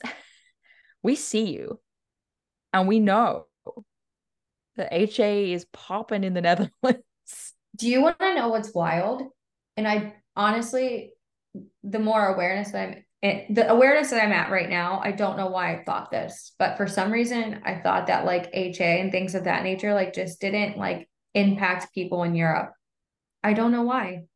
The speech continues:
Speaker 2: And so when I started working with you guys and noticing how many people from Europe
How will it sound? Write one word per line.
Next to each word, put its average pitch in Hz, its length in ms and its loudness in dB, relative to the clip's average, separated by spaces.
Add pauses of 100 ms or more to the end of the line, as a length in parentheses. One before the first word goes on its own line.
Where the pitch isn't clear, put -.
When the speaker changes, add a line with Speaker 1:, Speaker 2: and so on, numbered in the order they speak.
Speaker 2:
And 220 160 -2
so 220 160 0
when 214 180 0
I 214 120 2
started 214 400 0
working 202 260 -4
with 190 180 -8
you 277 160 -2
guys 190 340 -2
and 185 140 -6
noticing 202 480 -4
how 190 380 -2
many 196 320 2
people 214 340 -4
from 175 240 -4
Europe 180 460 2